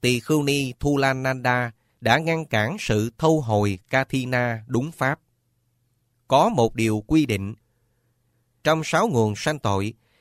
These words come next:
điều ấy sanh lên do ba nguồn sanh tội. Có thể sanh lên do thân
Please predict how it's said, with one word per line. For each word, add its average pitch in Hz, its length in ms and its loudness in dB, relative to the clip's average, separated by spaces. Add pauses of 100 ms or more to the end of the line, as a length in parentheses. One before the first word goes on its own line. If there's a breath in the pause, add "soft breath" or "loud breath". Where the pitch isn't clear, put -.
(120)
điều 120 200 4
ấy 127 200 4
sanh 143 200 -4
lên 131 420 -4
do 147 260 2
ba 151 300 0
nguồn 110 340 0
sanh 143 220 -6
tội. 98 320 -2 (920)
Có 196 140 2
thể 123 240 0
sanh 147 200 -6
lên 139 300 -4
do 139 220 -2
thân 135 380 -6